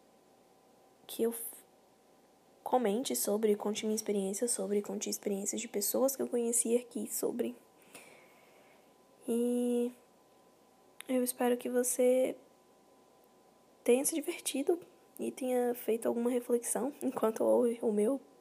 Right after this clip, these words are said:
podcast. E espero que você volte pra ouvir os próximos.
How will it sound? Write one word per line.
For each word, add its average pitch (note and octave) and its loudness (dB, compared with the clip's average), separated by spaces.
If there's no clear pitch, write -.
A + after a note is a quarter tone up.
podcast. A#3+ -2
E A#3 -6
espero - -2
que A#3 -6
você A#3 2
volte A#3+ 2
pra C4+ 6
ouvir C4+ 6
os C#4+ -2
próximos. - 2